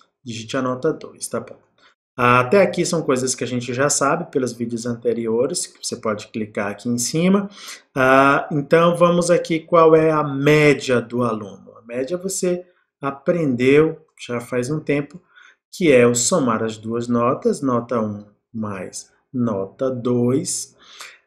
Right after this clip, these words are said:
E eu tenho que garantir que essa soma aconteça antes, né? Primeiro junta. E em seguida eu faço a divisão pela quantidade de notas, que no caso é dois. Então a média de duas notas é a soma das duas notas dividido por dois.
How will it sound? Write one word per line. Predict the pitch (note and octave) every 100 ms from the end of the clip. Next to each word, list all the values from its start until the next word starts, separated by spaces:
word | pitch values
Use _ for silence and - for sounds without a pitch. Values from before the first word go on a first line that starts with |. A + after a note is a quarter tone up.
| _
E | D3 D#3 - -
eu | A#2+
tenho | - D3
que | - C3
garantir | A#2+ A#2+ A2+ - D#3+
que | D#3
essa | B2+ B2 B2
soma | - B2+ A#2+
aconteça | A#2+ C#3 A#2+ A#2+ A#2+ C3 - A2
antes, | G#2 A#2+ F3 -
né? | A#2+ A#2
Primeiro | - A2 A2+ A2
junta. | G#2 G#2 A2+ A#2+ _ _ - - _ C#3
E | D3
em | D#3
seguida | - E3 B2+ B2
eu | D3
faço | - A2+ - C#3
a | B2+
divisão | B2+ C#3 A#2 A#2+ A#2
pela | C3+
quantidade | C3+ C3+ - B2 A#2+ -
de | E3+
notas, | C#3+ F#2+ - - - _ _ _ _ _ _
que | A#2+
no | A2
caso | A2 F#2 B2+
é | C3+
dois. | - - -
Então | G#2 D3
a |
média | C3+ A#2 A2+
de | C#3+ D3
duas | B2 C3+
notas | A#2+ A#2 D3+ D3
é |
a | C#3
soma | - D3+ D#3+
das | D#3 -
duas | A#2+ B2+ A#2+
notas | G#2+ - -
dividido | - A2+ A2+ A2+
por | - C3+
dois. | - G#2+ A2